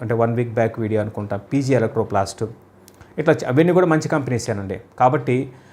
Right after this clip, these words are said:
ఆ, మీరు number of కంపెనీస్ని ఎక్కువ నేను చెప్పినా కూడా మీరు కన్ఫ్యూజ్ అవుతారు. అట్లా కాకుండా మంచి క్వాలిటీ స్టాక్ ఒకటి రెండు ఇట్లో, ఆ, మనం అంటే రోజుకి నేను, ఆ, నాలుగైదు స్టాక్స్ చెప్పలేమండి,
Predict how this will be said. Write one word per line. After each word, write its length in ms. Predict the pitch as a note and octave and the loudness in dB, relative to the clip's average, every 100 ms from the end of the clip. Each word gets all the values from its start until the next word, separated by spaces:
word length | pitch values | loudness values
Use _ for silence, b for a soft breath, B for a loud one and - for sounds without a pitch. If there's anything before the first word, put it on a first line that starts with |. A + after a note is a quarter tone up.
| B B - | B B 0
ఆ, 280 | B2 A#2+ B2 | 2 4 2
మీరు 160 | C3 C3+ | 0 0
number 280 | C3 D#3 F3 | 0 4 4
of 80 | F3 | 4
కంపెనీస్ని 580 | - D3 D3+ D3 C3 | 2 -2 -2 -4 -4
ఎక్కువ 180 | C3 D#3+ | -4 -2
నేను 120 | D3 | -2
చెప్పినా 300 | C3 B2 C#3+ | -4 -4 -4
కూడా 180 | C3+ C#3+ | -2 -2
మీరు 100 | C3+ | -2
కన్ఫ్యూజ్ 360 | B2+ A2+ C3 B2+ | -2 -2 0 0
అవుతారు. 260 | A2 - | 0 -2
అట్లా 180 | G#2+ A#2+ | -2 2
కాకుండా 400 | A#2+ B2+ C#3+ C3 | 4 4 2 -2
మంచి 220 | C#3 D#3 - | -2 -4 0
క్వాలిటీ 300 | C#3 C#3+ D3 | 2 2 -2
స్టాక్ 360 | - C3 C3 A#2 - - _ _ _ _ _ - - | -2 -2 -2 -8 -12 -20 _ _ _ _ _ -8 0
ఒకటి 220 | C3 C3 | 2 4
రెండు 180 | B2+ A#2+ | 2 0
ఇట్లో, 260 | A#2+ B2 A#2+ - - | 2 2 2 -4 -2
ఆ, 60 | |
మనం 220 | A2 A2 A2 - - B B | 0 -2 -4 -8 -20 B B
అంటే 200 | - B2 | -2 2
రోజుకి 420 | B2 D#3 D#3 D#3+ | 6 6 4 -2
నేను, 300 | C#3+ C3+ C3 | -2 -2 -2
ఆ, 260 | C3 B2 A#2+ | 0 0 0
నాలుగైదు 340 | A#2 A#2 B2+ A#2+ | 0 -2 0 -2
స్టాక్స్ 360 | - C3 C3 | 0 -2 0
చెప్పలేమండి, 480 | A#2+ - C3 G#2+ G2 | -4 0 -2 -2 -8